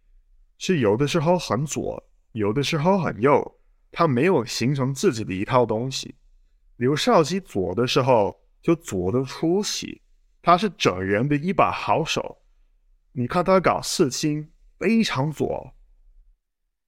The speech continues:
对，刘少奇的悲剧不是他反毛，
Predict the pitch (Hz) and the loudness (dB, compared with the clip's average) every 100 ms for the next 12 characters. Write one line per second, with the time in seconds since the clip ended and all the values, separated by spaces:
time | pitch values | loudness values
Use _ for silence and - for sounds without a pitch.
0 | _ _ _ _ _ - 202 185 120 110 | _ _ _ _ _ 0 4 6 4 4
1 | 110 135 208 196 156 - 110 123 175 170 | 2 2 4 4 4 0 0 2 0 0
2 | 165 131 - 101 123 156 175 180 - 90 | -2 -6 -4 -4 -4 -2 0 0 -2 -2
3 | 90 92 87 101 139 | -4 -6 -4 -6 -6